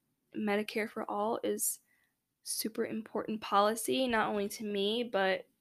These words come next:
just for so many other, um,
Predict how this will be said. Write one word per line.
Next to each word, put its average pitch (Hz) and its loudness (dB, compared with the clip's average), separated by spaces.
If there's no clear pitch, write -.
just - -8
for 202 -2
so 208 0
many 202 0
other, 190 2
um, 190 0